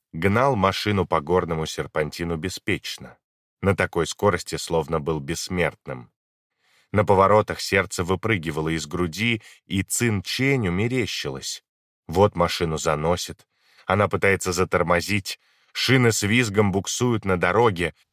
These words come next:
Круг! Другой, третий! И новенькая, пронзительно-алая «Тойота» летит в пропасть. Грохот, взрыв, как в кино. Эхо его разносится по окрестным ущельям.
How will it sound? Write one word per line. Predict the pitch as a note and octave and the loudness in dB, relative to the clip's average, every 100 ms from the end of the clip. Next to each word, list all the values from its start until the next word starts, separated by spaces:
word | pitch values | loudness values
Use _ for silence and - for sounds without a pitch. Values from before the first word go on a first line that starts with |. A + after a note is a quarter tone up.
| _ | _
Круг! | - D3 F3+ A#2 - - _ _ | 2 8 8 6 0 -10 _ _
Другой, | F#2 G#2+ C#3 C3 D3 D3 F#2+ | 0 4 6 6 6 6 4
третий! | - C3 D#3+ B2 A2 E2+ - _ _ | 2 4 4 2 -2 -2 -6 _ _
И | A#2+ | 2
новенькая, | A2 A#2+ B2+ G#2+ F#2+ - F2 E2 | 4 6 6 6 2 2 2 4
пронзительно-алая | D#2 F2 F#2+ F2 A#2+ G#2+ G2+ G2 - G2 F#2+ F2+ E2+ | 2 0 0 0 -2 -2 -2 0 0 2 4 4 2
«Тойота» | - E2 D#2+ F2+ E2+ | 2 -2 2 0 0
летит | E2+ E2 - D2+ | -4 -4 -6 -10
в | - - | -10 -4
пропасть. | F2+ D#2 - - - - - _ _ _ _ _ _ - | -2 -2 -4 -12 -10 -12 -12 _ _ _ _ _ _ -6
Грохот, | D#2+ A2 B2+ A2+ F#2 D2 | 2 6 6 4 0 -4
взрыв, | D#2+ G2+ B2+ G#2+ - - _ _ | -2 0 2 0 -2 -16 _ _
как | F#2 - | -2 -2
в | - | -6
кино. | - G2 G2 D#2+ - _ _ _ - | 0 4 4 4 0 _ _ _ 0
Эхо | B2 C3 A#2+ | 2 2 2
его | A2 A2 | 4 4
разносится | G#2+ G2+ G2 G#2 G2+ - F#2+ | 4 2 2 0 -2 -6 -2
по | F2 | 0
окрестным | E2+ E2+ E2 - D#2+ | 0 -4 -6 -4 -6
ущельям. | E2 - F2 D2+ C#2 C2+ B1+ | -4 -4 -4 -4 -6 -12 -12